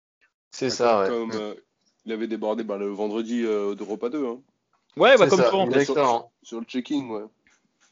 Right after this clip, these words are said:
Speaker 1: Ouais,
Speaker 3: Et,
Speaker 1: exactement.
Speaker 3: euh, et après, ça s'est régulé aussi. Mais alors, toi, Dom, c'était un, vraiment impressionnant, parce que toi, du coup, toi, t'as, voilà, t'avais débordé, ça se voyait direct. J'étais, j'ai pensé, le, au niveau de la peau du cul, ça se voyait direct.
Speaker 2: Mm, mm, mm.
Speaker 3: Et, euh, et du coup, je t'ai fait, euh, je t'ai fait de la ré-, je t'ai fait une régulation. Je me rappelle plus précisément ce que je t'ai dit, mais je t'ai dit, tu fais ça, ça, ça, tu bois ça, tu manges ça, tu mets tant de,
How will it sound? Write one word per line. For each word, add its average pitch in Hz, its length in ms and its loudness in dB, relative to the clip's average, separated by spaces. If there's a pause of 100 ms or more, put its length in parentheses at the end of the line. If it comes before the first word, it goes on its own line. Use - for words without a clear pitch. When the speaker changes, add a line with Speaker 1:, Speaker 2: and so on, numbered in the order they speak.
(180)
Speaker 1:
Ouais, 135 200 -6
Speaker 3:
Et, 143 40 -12
Speaker 1:
exactement. 135 340 2
Speaker 3:
euh, 135 180 6
et - 40 6
après, 185 200 0
ça 247 120 -4
s'est 190 140 -2
régulé 180 300 -2
aussi. 180 220 -2
Mais 208 80 2
alors, 156 180 4
toi, 247 140 4
Dom, 226 200 2
c'était 175 240 -6
un, 160 60 -2
vraiment 175 200 2
impressionnant, 180 360 -2
parce 180 100 -6
que 147 80 -14
toi, 180 180 -4
du 160 100 -8
coup, 175 160 -10
toi, 175 140 -4
t'as, 139 140 -4
voilà, 131 200 2
t'avais 120 200 -2
débordé, 127 300 0
ça 156 60 -6
se 135 60 -8
voyait 117 120 0
direct. 147 340 2
J'étais, 135 260 -4
j'ai 131 120 -2
pensé, 123 360 -4
le, 123 140 0
au 131 40 2
niveau 135 180 0
de 123 40 -2
la 143 80 2
peau 165 160 -2
du 151 100 -6
cul, - 140 -12
ça 143 120 -2
se 120 60 -4
voyait 131 160 2
direct. 139 380 0 (480)
Speaker 2:
Mm, 117 60 -12
mm, 107 280 -10
mm. 131 60 4
Speaker 3:
Et, 156 140 8
euh, 135 540 8
et 139 80 2
du 135 120 -6
coup, 269 120 0
je - 80 0
t'ai 175 120 6
fait, 175 240 6
euh, 151 180 6
je - 60 -6
t'ai 170 100 -2
fait - 120 0
de 165 40 -4
la 160 80 4
ré-, 156 180 2
je - 60 -10
t'ai 160 100 -4
fait 170 140 -2
une 156 80 -4
régulation. 151 440 -2
Je 202 60 -6
me 151 40 -4
rappelle 131 200 -4
plus - 80 -20
précisément 151 340 -4
ce - 80 -14
que - 20 -10
je 139 60 -6
t'ai 135 60 -8
dit, 175 100 -6
mais 151 60 -6
je 123 60 -12
t'ai 127 100 0
dit, 127 60 -8
tu 131 100 -12
fais 131 120 -4
ça, 131 120 -2
ça, 120 140 -2
ça, 143 220 0
tu - 140 -16
bois 120 140 0
ça, 135 220 0
tu 127 120 -10
manges 123 220 -6
ça, 135 180 2
tu 123 140 -10
mets 117 80 -2
tant 120 160 -6
de, 127 40 -8